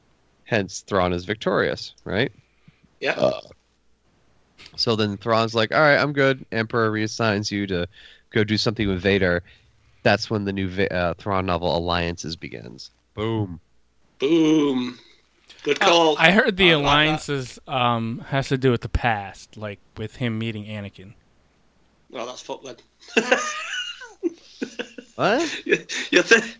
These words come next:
Speaker 3: No, I heard there's a lot of
Speaker 2: <laughs>
Speaker 3: flashbackiness with, like, him meeting. But, I mean, maybe, maybe it
Speaker 1: Well,
Speaker 3: has
Speaker 1: I'm
Speaker 3: to
Speaker 1: sure, I'm
Speaker 3: also chime in with the current him meeting Vader and working with him.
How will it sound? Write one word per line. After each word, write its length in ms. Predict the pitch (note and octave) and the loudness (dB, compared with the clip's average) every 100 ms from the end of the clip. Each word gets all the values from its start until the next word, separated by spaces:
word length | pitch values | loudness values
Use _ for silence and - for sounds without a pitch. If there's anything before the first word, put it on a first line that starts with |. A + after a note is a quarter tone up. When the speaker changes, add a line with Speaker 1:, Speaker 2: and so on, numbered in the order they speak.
| - | 6
Speaker 3:
No, 80 | F#3+ | 10
I 80 | |
heard 200 | F3+ A#3 | 10 10
there's 140 | G3+ F3 | 8 6
a 60 | |
lot 200 | E3 D#3+ | 8 8
of 80 | D#3 | 6
Speaker 2:
<laughs> 60 | - | 4
Speaker 3:
flashbackiness 960 | C#3 C#3+ - C3+ B2 B2+ B2 A#2+ A2+ | 4 4 4 4 0 0 -4 -4 -6
with, 180 | B2 A2+ | -8 -6
like, 200 | A#2+ A#2 | -4 -4
him 200 | B2 A#2 | -4 -4
meeting. 300 | A#2 A#2 A#2 | -4 -6 -4
But, 220 | F3 F#3+ E3+ | 0 2 4
I 80 | |
mean, 260 | F#3 F#3 F3 | 4 4 6
maybe, 460 | E3+ F#3 G3 D#3 D3 | 8 8 8 4 -2
maybe 380 | D3 C#3+ D#3 E3 | 0 2 4 6
it 40 | |
Speaker 1:
Well, 140 | F#3+ E3+ | 8 8
Speaker 3:
has 60 | E3 | 6
Speaker 1:
I'm 40 | |
Speaker 3:
to 20 | D3+ | 2
Speaker 1:
sure, 220 | - F#3+ | 2 6
I'm 60 | |
Speaker 3:
also 340 | D#3 C#3 D3+ C#3+ | 6 4 2 0
chime 440 | - - C3 C3 | -2 -4 -2 -2
in 240 | C3 B2+ A#2+ | -2 -4 -4
with 160 | A#2 | -8
the 200 | B2 A#2 - | -8 -8 -6
current 580 | - - C#3+ C3 A#2+ - | -10 -4 -2 0 -2 -4
him 320 | C3+ B2+ A#2 - _ - - - | -4 -2 -4 -6 _ -20 -14 -6
meeting 280 | B2 A#2 | -4 -4
Vader 360 | G#2 A2 A2+ A2+ | -6 -6 -4 -6
and 100 | G2+ | -6
working 320 | G#2 A2+ G#2 | -8 -8 -10
with 120 | F#2 E2+ | -14 -14
him. 160 | E2+ | -16